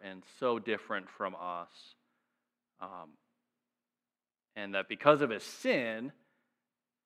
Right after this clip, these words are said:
you know, he's become spiritually blind to what's going on. He's living this world of apathy out into the world, and he's leaving this incredible wake of destruction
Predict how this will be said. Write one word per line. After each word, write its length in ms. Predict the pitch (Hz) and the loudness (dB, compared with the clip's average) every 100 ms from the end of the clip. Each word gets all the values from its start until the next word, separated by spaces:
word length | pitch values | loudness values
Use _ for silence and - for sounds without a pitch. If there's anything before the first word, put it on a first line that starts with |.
| _ | _
you 80 | 127 | -2
know, 120 | 117 | 0
he's 160 | 127 | -2
become 360 | 120 143 143 135 | 0 0 2 0
spiritually 640 | - - 151 139 - 117 | 0 -2 0 0 -4 -6
blind 460 | 107 98 98 85 78 - _ _ _ _ _ _ _ _ _ _ | -6 -4 -4 -4 -8 -20 _ _ _ _ _ _ _ _ _ _
to 40 | 113 | -2
what's 280 | 101 95 - | 0 -2 -4
going 260 | 95 92 | -4 -2
on. 180 | 90 92 | -2 -2
He's 200 | 104 104 | -4 -2
living 440 | 131 147 143 139 | 2 4 4 2
this 280 | 123 107 - | 0 -2 -6
world 520 | 107 117 117 113 104 - - _ _ _ - | -2 2 4 2 0 -6 -20 _ _ _ -8
of 100 | 107 - | -4 8
apathy 640 | 127 127 123 - 127 113 | 10 10 6 -4 -2 4
out 220 | 110 110 | 4 4
into 240 | 113 110 | 2 -2
the 100 | 107 | -2
world, 640 | 104 123 135 131 127 123 - | 0 4 6 6 6 4 0
and 200 | 104 95 - | -6 -8 -6
he's 160 | 117 101 | -8 -4
leaving 720 | 120 151 175 156 117 92 90 - _ _ _ _ - | 0 2 2 0 0 -2 -6 -14 _ _ _ _ -2
this 180 | 135 | 0
incredible 680 | 127 104 - 170 160 135 120 | 0 -6 6 8 10 6 4
wake 420 | 120 139 127 - - - _ _ _ - | 2 2 2 -2 -12 -14 _ _ _ -10
of 140 | 117 | -6
destruction 920 | 113 - - 123 107 107 - 98 80 | -6 -8 -8 0 2 2 -4 -8 -12